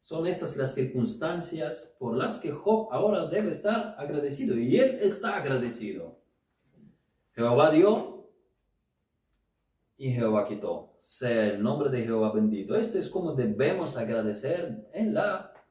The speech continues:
adversidad. Dar gracias a Dios por las bendiciones recibidas hasta ahora.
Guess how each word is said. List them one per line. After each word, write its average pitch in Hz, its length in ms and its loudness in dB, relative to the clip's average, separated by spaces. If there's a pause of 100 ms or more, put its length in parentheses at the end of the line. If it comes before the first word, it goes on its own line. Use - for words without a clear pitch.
adversidad. 156 960 -2 (920)
Dar 202 420 2
gracias 143 640 -2 (380)
a 123 200 0
Dios - 720 0 (880)
por 143 200 4
las 135 200 2
bendiciones 113 840 0 (320)
recibidas 110 920 -2 (320)
hasta - 760 -6
ahora. 92 640 -8